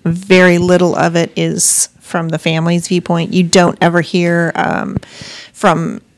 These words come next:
the friend or the boyfriend, uh, the people who were initially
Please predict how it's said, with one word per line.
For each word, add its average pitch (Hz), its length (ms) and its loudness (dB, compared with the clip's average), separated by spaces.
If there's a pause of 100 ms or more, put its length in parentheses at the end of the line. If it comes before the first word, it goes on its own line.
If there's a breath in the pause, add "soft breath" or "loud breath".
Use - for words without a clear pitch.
(120)
the 170 440 -4
friend 190 560 2
or 165 80 0
the 160 100 -4
boyfriend, 175 1000 0 (440 soft breath)
uh, 180 200 -4
the 180 100 -6
people 175 320 -2
who 170 220 0
were 165 160 -2
initially 165 800 -4